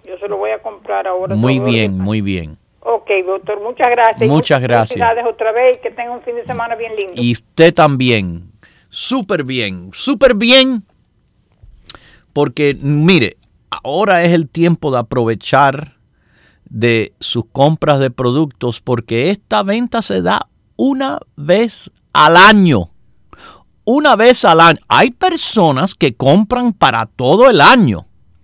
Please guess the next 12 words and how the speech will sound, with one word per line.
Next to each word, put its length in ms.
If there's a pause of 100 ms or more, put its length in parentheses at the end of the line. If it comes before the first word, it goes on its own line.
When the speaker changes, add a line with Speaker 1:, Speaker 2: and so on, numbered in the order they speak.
(1080)
Speaker 2:
Porque 340
este 180
es 80
el 100
mes 320
de 140
verdad 420
de 100
hacerlo. 600 (400)
Todos 200
los 140
productos, 720